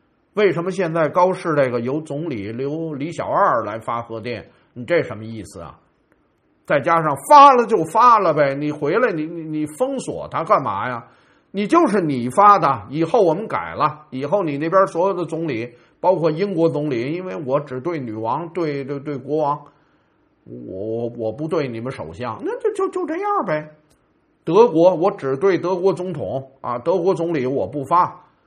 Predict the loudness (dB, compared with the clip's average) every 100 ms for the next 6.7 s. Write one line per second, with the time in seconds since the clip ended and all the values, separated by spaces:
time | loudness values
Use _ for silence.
0 | _ _ _ _ _ _ -20 -20 -20 -20
1 | -20 -20 -10 -8 -4 -2 -2 -2 0 2
2 | 0 0 0 0 0 -2 -6 -12 -12 -12
3 | -10 -6 -6 -6 -6 -4 -6 -6 -6 -6
4 | -8 -10 -10 -8 -6 -4 -4 -4 -8 -14
5 | -16 -14 -16 _ _ _ -2 0 0 2
6 | 4 4 2 0 -2 -6 -2